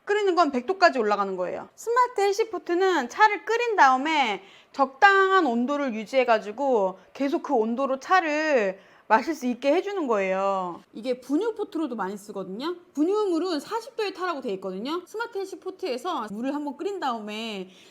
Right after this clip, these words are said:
사십 도로 물을, 온도를 유지해 놓은 다음에 계속 분유 타면 돼요.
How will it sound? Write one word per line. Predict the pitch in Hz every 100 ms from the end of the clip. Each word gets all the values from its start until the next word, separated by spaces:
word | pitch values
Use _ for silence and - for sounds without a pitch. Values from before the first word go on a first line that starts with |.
| _
사십 | - 440 427
도로 | 392 339
물을, | 226 247
온도를 | 208 202 226 233
유지해 | 208 196 254
놓은 | 233
다음에 | 196 185 190 233 233 185 185 -
계속 | - 320 330
분유 | 262 311
타면 | 320 - 466 508
돼요. | 269 208 202 202 190